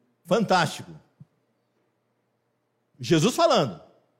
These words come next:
Então lhe disse Jesus: "Ó mulher, grande é a tua fé. Faça-se contigo como queres."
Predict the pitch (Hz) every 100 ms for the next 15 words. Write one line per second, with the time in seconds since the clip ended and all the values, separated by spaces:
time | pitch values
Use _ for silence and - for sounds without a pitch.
0 | _ _ _ _ _ _ _ _ _ _
1 | _ 180 185 233 254 254 165 240 233 208
2 | 233 196 175 - - _ _ _ _ _
3 | - 277 285 240 190 156 95 - - _
4 | _ _ _ _ _ _ _ _ _ _
5 | _ 131 196 262 247 233 247 208 _ _
6 | _ _ _ _ _ _ 175 175 180 -
7 | _ _ _ _ - 135 - 160 151 147
8 | 143 135 _ _ _ _ 123 107 - _
9 | _ _ _ _ _ _ _ _ _ _
10 | _ _ _ _ - 262 - 247 - 196
11 | 190 143 190 226 226 226 _ _ _ 180
12 | 208 - 180 139 110 -